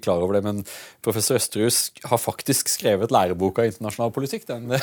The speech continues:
<laughs> den vi bruker på universitetet. Eh, og jeg må, må, jeg må få spørre, hva i all verden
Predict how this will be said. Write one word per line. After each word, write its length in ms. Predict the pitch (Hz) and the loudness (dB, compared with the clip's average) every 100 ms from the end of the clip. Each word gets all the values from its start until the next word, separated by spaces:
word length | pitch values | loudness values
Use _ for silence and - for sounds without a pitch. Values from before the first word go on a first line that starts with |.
| 208 180 | 0 2
<laughs> 340 | 185 160 156 | 2 2 2
den 140 | 139 170 | 0 2
vi 80 | 170 | 2
bruker 240 | 131 - | 0 0
på 120 | 143 | 0
universitetet. 580 | 127 135 127 117 - 151 - - - - - - 143 | 2 0 0 -2 0 -4 -6 -16 -14 -14 -16 -8 0
Eh, 380 | 143 139 139 - _ _ - 147 - | 4 6 4 2 _ _ -8 -6 0
og 80 | 139 | 2
jeg 100 | 135 | 2
må, 140 | 113 113 135 | 2 -2 -2
må, 140 | 127 | 0
jeg 100 | 135 | 2
må 80 | 127 | 2
få 120 | 151 - | -2 0
spørre, 320 | 117 101 113 - _ - - _ | 4 6 6 2 _ -20 -20 _
hva 340 | 113 104 104 131 - | -8 2 6 4 2
i 80 | 147 - | -8 -2
all 200 | 156 156 | -2 -2
verden 560 | 101 85 82 90 190 | -2 -2 -2 -4 -4